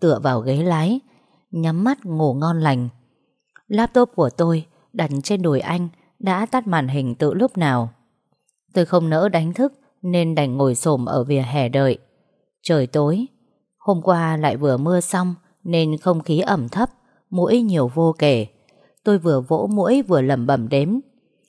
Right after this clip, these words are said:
Đến tận con thứ hai mươi lăm thì mới nghe tiếng lạch cạch trong xe. Chưa kịp đứng dậy thì Thành mở cửa đi xuống. Anh nhìn tôi đang ôm hộp bánh bao. Có lẽ khi ấy trông tôi chẳng khác gì dân tị nạn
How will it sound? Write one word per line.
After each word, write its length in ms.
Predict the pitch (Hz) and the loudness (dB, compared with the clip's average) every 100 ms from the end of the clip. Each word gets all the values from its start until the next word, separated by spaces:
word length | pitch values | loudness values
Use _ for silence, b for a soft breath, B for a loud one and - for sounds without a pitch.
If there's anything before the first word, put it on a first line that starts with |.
| - | -6
Đến 300 | 208 165 202 | 0 0 2
tận 260 | 220 123 - | -2 -2 -2
con 220 | 165 165 | -4 -2
thứ 120 | 151 | -2
hai 280 | 175 196 185 | -2 -4 -2
mươi 120 | 170 | -2
lăm 260 | 170 170 160 b b _ - | 0 -2 -4 b b _ -2
thì 120 | 151 | 0
mới 160 | 139 165 | 0 0
nghe 200 | 202 190 | -2 -2
tiếng 280 | 180 160 | -2 0
lạch 300 | 226 185 - | 2 0 0
cạch 160 | 135 127 | -4 -6
trong 220 | - 165 151 | -4 -4 -2
xe. 340 | - 165 160 - _ _ _ _ _ | 0 0 0 -6 _ _ _ _ _
Chưa 240 | - 175 160 | -2 0 2
kịp 200 | 156 120 | 0 0
đứng 220 | 143 151 | -2 -2
dậy 280 | 202 180 123 b b - | 0 0 0 b b -2
thì 240 | 180 143 | 2 2
Thành 300 | 156 156 135 | 0 -2 0
mở 140 | 139 123 | 0 0
cửa 220 | 151 120 | 0 0
đi 180 | 151 160 | 0 -2
xuống. 380 | - 151 180 262 _ _ _ _ _ _ - | 0 0 0 -6 _ _ _ _ _ _ -6
Anh 180 | 202 175 | -4 -2
nhìn 260 | 151 127 | -2 -2
tôi 260 | 165 170 165 | 0 0 0
đang 180 | 160 170 | -2 -2
ôm 240 | 185 156 | -2 0
hộp 160 | 143 - | -2 -2
bánh 240 | 139 175 | -4 -2
bao. 300 | 190 170 165 _ _ _ _ - | 0 0 -4 _ _ _ _ -4
Có 140 | 170 | -2
lẽ 300 | 165 165 214 | 0 0 0
khi 220 | 208 185 | 0 0
ấy 320 | 165 156 190 208 | 2 0 -2 -2
trông 240 | 208 180 | -2 0
tôi 180 | 175 165 | 0 0
chẳng 240 | 160 135 | 0 -4
khác 240 | 120 240 - | -4 -4 -2
gì 220 | 175 123 | 0 0
dân 220 | 170 165 | 0 -2
tị 180 | 151 120 | -2 -2
nạn 260 | 139 127 | -2 -4